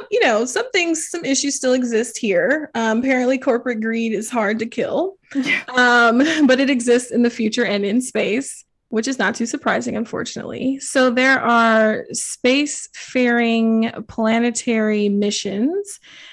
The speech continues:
Speaker 1: that are approved and supplied by this entity called the company. And so, um, just, you know, in true corporate fashion, safety is not a primary concern.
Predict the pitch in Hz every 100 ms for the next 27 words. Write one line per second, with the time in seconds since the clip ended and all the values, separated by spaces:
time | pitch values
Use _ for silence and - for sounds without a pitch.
0 | - 196 220 220 - 208 214 214 214 -
1 | 226 226 214 220 214 220 208 190 196 196
2 | 180 185 185 196 - - _ - 220 196
3 | 190 208 - 202 185 175 _ 196 190 180
4 | 220 - 120 - 233 220 - - - -
5 | - 208 214 214 - 208 202 202 196 -
6 | 190 123 87 247 240 - _ - 220 -
7 | 247 254 208 208 220 - 240 226 - 233
8 | 220 226 208 - - - - 220 202 208
9 | 214 202 202 202 - - 269 269 254 214
10 | 214 208 202 - 196 220 196 185 185 202
11 | 214 - 381 392 392 381